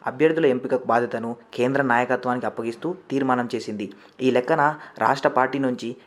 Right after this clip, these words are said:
ఎలాంటి సిఫారసులు వెళ్లవన్న క్లారిటీ వచ్చినట్టయింది. తెలంగాణ కాంగ్రెస్ నుంచి రాజ్యసభకు ఎవరు వెళ్తారు?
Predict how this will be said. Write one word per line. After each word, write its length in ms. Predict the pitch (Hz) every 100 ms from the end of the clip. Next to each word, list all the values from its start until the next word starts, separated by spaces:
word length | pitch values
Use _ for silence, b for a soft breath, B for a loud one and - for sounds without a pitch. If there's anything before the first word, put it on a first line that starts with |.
| -
ఎలాంటి 340 | 117 135 147
సిఫారసులు 540 | 147 131 135 127 131 131
వెళ్లవన్న 400 | 113 117 120 117
క్లారిటీ 380 | 117 113 117 -
వచ్చినట్టయింది. 760 | 123 - 113 104 107 101 98 - -
తెలంగాణ 380 | 131 165 165 160
కాంగ్రెస్ 420 | 127 127 127 127
నుంచి 340 | 117 110 120 B B 110
రాజ్యసభకు 560 | 110 131 139 131 135
ఎవరు 240 | 117 117 127
వెళ్తారు? 440 | 117 110 104 101